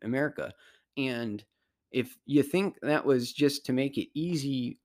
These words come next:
to trade or easier for us to have commerce, you're out of your fucking minds, okay? It, all it did was rob American truck drivers of jobs and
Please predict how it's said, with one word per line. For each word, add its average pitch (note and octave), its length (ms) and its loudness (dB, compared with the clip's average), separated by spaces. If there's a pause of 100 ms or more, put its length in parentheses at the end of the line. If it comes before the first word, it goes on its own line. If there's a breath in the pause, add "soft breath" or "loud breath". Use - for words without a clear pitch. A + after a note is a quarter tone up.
(260)
to G#2+ 140 0
trade C3+ 560 4
or A2 140 0
easier C#3+ 440 6
for C3+ 140 0
us C3+ 160 0
to A2+ 100 -2
have A2+ 280 0
commerce, C#3 720 2 (380)
you're G3+ 120 4
out B3 60 10
of A#3 60 4
your G#3+ 100 6
fucking G3 380 6
minds, C3+ 560 0 (300)
okay? C#3 320 0 (280)
It, C#3 160 -2
all F3+ 120 10
it D#3+ 100 4
did E3 180 6
was C#3 240 -2 (240)
rob D3 440 8 (160)
American D3 420 4
truck - 260 2
drivers G2 420 -4
of G#2 140 -8
jobs B2 500 4 (380)
and B2+ 320 0